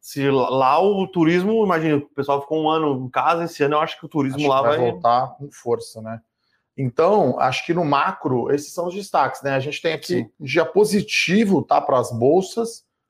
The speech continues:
Speaker 2: É, a gente tá vendo aqui o S and P quinhentos em alta. Hoje tem a fala do Jerome Powell.
Speaker 1: Hoje tem Powell,
Speaker 2: Sempre
Speaker 1: sexta-feira tem o
Speaker 2: importante.
Speaker 1: Kaplan, se eu não me engano, ou tem, mas tem mais, é,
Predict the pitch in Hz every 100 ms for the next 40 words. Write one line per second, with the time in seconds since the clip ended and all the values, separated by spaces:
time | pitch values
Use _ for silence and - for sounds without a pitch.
0 | _ - 117 117 113 110 110 110 107 117
1 | 123 - 123 123 120 - 120 120 - 117
2 | 127 120 120 120 120 - 127 127 117 131
3 | 127 - 202 160 160 160 131 - 139 135
4 | 127 117 120 120 120 - 120 151 156 139
5 | 151 143 147 170 190 180 - 147 147 143
6 | 151 139 165 139 156 160 135 131 127 127
7 | 123 127 127 123 123 147 165 160 156 147
8 | 139 143 151 143 143 139 - - _ _
9 | _ - 123 127 123 120 120